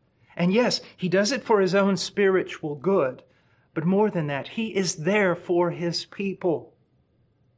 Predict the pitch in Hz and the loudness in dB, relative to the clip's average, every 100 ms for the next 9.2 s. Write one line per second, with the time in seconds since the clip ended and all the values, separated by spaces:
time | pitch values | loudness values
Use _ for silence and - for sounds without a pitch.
0 | _ _ _ _ _ _ _ _ _ - | _ _ _ _ _ _ _ _ _ -4
1 | - 240 240 - 165 - 175 165 180 202 | 0 0 0 -2 -4 -2 -2 0 0 2
2 | 185 147 147 - 151 - - 180 170 180 | 2 0 -4 -6 -8 -8 -6 2 4 4
3 | 196 202 185 170 165 208 220 - 170 160 | 4 4 2 0 0 0 -2 -2 -4 -4
4 | 139 156 156 190 208 185 151 151 147 190 | -4 -6 -4 -2 -2 -4 -8 -10 -8 -6
5 | 202 185 156 156 160 151 - - 214 - | -6 -6 -6 -6 -6 -8 -8 2 2 2
6 | 175 - - 147 139 - 156 156 165 220 | -8 -10 -6 -6 -6 -10 -6 -4 2 2
7 | 220 165 - 151 139 - 170 202 190 180 | 2 -6 -2 -2 -2 -4 0 2 0 -2
8 | - - _ 147 185 208 233 233 247 220 | -8 -20 _ -2 2 4 2 0 4 4
9 | 160 - | 4 0